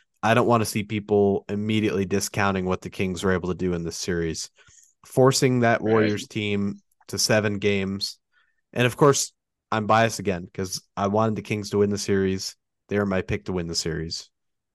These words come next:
Speaker 1: But that said, this team, you know, forget about the whole breaking the playoff drought and all that kind of stuff. This was a team that had, you know, I mean, they made a trade for a big piece. They had signed some guys.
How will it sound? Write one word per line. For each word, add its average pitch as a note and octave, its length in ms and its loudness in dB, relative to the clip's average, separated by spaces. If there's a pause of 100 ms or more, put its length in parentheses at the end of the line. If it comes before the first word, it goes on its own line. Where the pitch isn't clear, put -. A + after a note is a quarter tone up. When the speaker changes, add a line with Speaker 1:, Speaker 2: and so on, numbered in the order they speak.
(120)
Speaker 1:
But A2+ 100 -4
that C#3 180 6
said, G#2+ 440 4 (840)
this A#2 260 -4
team, C3 540 0 (540)
you B2 160 -2
know, F#2+ 360 0 (380)
forget C#3 260 2
about A2+ 300 4
the G2+ 100 -2
whole G2 420 0
breaking G#2 420 -4
the F2+ 360 -2
playoff G2 380 2
drought F#2 420 0
and F2 100 -6
all F2+ 200 -2
that F2+ 200 -4
kind F2 160 -10
of E2+ 60 -10
stuff. - 380 -8 (440)
This A2 160 -6
was A2 80 0
a G#2 80 2
team A#2 380 0
that - 160 0
had, G2+ 520 0
you G#2 140 -6
know, F2+ 340 -2 (500)
I G#2+ 60 -4
mean, A2 140 -2
they A2 60 0
made A2 240 0 (200)
a F2+ 140 -2
trade C3 420 2
for B2 140 2
a G#2 40 0
big G#2+ 300 -2
piece. A2+ 540 -2 (580)
They G2+ 200 0
had F#2+ 140 -2
signed A2 320 0
some G#2 140 -8
guys. G2+ 640 0